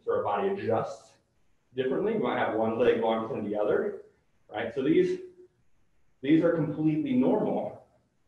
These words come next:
What we wanna try to do, we try, wanna try to get each side about the same, as much as we can. Again, most of this is injury prevention and staying strong in our daily activities,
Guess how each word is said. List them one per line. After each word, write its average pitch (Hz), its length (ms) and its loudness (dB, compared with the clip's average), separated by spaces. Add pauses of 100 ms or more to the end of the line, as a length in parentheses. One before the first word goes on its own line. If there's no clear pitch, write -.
(220)
What 120 160 -2
we 127 100 4
wanna - 320 2
try 170 220 -4
to - 160 -2
do, 104 420 0 (880)
we 110 160 -6
try, - 240 -4
wanna 156 180 0
try 180 220 -2
to - 20 -6
get - 180 0
each - 340 -2
side - 480 -2 (800)
about - 260 -4
the - 80 -18
same, - 240 -6 (920)
as 113 80 -10
much 123 300 -2
as 156 120 -2
we 143 120 -2 (100)
can. 135 300 -10 (800)
Again, 110 320 0
most 110 360 2
of 156 140 0
this - 400 4 (640)
is 104 180 -8
injury 120 500 -2
prevention 127 960 -2 (420)
and 107 180 -6
staying 110 440 -4
strong 113 320 -2
in 107 60 0
our 98 160 -2
daily 101 320 0
activities, - 640 -6